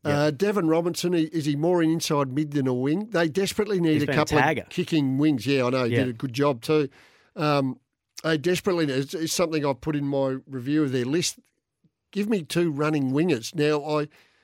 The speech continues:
Speaker 2: I don't know enough about him to tell you if he's a good runner, but I know what he is, a good kick, and he's a good decision maker.
Speaker 1: He's also a good person by the sounds of it, 'cause he's done them a favour for the last few years, allowing them to push his money back.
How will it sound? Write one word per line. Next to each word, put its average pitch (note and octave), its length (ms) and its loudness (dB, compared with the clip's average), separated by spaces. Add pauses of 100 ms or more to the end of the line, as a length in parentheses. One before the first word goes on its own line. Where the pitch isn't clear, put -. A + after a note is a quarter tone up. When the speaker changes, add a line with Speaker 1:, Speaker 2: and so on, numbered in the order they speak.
(200)
Speaker 2:
I D#3 80 -2
don't G3+ 240 0
know F#3 160 2
enough D#3+ 220 0
about C#3 260 0
him B2+ 100 -2
to A#2 60 -8
tell D3+ 160 -2
you D3 140 2
if C#3+ 120 -4
he's C3 140 -2
a C3 60 0
good C3+ 200 -4
runner, D3+ 200 2
but C#3 120 0
I C3+ 100 2
know F3 200 4
what D#3 140 2
he D3 120 2
is, C#3 100 0
a B2 60 0
good D#3 240 -4
kick, - 240 -4
and C3+ 120 0
he's C3 180 -2
a B2+ 60 -2
good C#3 180 -2
decision C#3+ 380 -2
maker. A#2+ 160 0
Speaker 1:
He's D3 100 -4
also F3 300 -4
a D#3+ 40 -2
good C#3 220 -2
person C3+ 420 -2
by A#2 120 0
the G#2 80 -6
sounds A#2+ 240 -4
of A#2+ 40 -6
it, - 40 -10
'cause B2 120 -10
he's B2 120 -6
done C#3+ 240 -2
them C3 100 -2
a A2 60 -4
favour C#3+ 420 -2
for B2 100 -8
the A2+ 60 -4
last A2 280 -2
few A#2 140 -6
years, A2+ 140 -2
allowing B2+ 440 0
them A#2 140 -2
to G#2+ 60 -6
push - 260 -10
his A2+ 140 -8
money C#3+ 260 2
back. - 300 -12